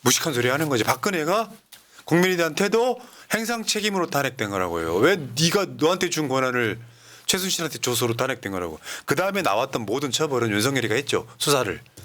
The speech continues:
그러다 보니까 털었더니 불법이 나온 거고요.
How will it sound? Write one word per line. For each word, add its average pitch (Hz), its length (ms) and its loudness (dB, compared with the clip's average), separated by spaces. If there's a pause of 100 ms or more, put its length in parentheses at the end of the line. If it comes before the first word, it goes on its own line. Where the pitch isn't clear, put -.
(580)
그러다 170 260 0
보니까 107 580 -4 (360)
털었더니 170 540 -2 (100)
불법이 147 340 -2
나온 104 300 -4
거고요. 101 280 -2